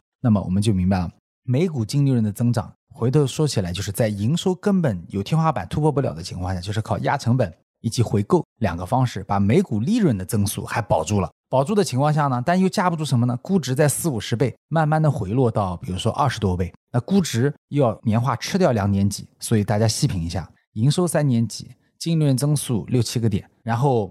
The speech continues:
估值每年往下跌两个多点，最后股票能涨多少？股票不就只能涨四五个点？就是这样一盘账过过来的。所以我只能说，站在资本家的角度，我能够理解巴菲特的做法，因为这几乎是要想多赚钱唯一的路了。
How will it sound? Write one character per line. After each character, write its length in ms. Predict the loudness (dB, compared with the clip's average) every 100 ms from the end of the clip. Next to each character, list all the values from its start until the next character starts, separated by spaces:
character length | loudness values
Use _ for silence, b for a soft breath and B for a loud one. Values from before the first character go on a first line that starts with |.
| _
估 220 | 0 2
值 480 | 0 0 2 2 2
每 160 | 2
年 480 | 2 2 2 2 0
往 160 | 0 0
下 220 | 0 -2
跌 320 | -2 2 2 0
两 180 | -4 -2
个 80 | 0
多 140 | 0
点， 240 | 0 -4 _
最 120 | 0
后 300 | 2 2 0 -6 _ _ _
股 100 | -6
票 180 | 0 2
能 140 | 2
涨 120 | 0
多 80 | -2
少？ 140 | -6 -8
股 100 | -6
票 140 | -2 -2
不 100 | -2
就 120 | -4
只 180 | -4 -2
能 140 | 0
涨 160 | 0 -4
四 160 | -4
五 80 | -6
个 100 | -6
点？ 160 | -10 -12 -14
就 120 | -8
是 80 | -6
这 140 | -2 -4
样 160 | -2
一 40 | -6
盘 200 | -4 -4
账 240 | -2 -2 -4 _
过 140 | -2
过 140 | 0 -2
来 120 | -4
的。 120 | -10
所 160 | -2 -2
以 20 |
我 60 |
只 100 | 0
能 100 | 0
说， 320 | 0 2 0 0 _ _ -2
站 160 | 0
在 80 | 0
资 160 | 0 -6
本 100 | -2
家 140 | 0
的 100 | 0
角 220 | 0 -4
度， 140 | -2 0
我 60 |
能 100 | 2
够 80 | 2
理 100 | 2
解 160 | 2 0
巴 140 | 0
菲 80 | 0
特 100 | -2
的 120 | -4
做 200 | -4 -4
法， 160 | -4 -2
因 140 | 2
为 140 | 2 2
这 120 | -2
几 160 | 0
乎 140 | -2 0
是 120 | 0
要 120 | 0
想 140 | 0 -2
多 100 | 0
赚 160 | 0
钱 180 | 0 -2
唯 80 | 0
一 80 | 0
的 100 | 2
路 160 | 0
了。 140 | -2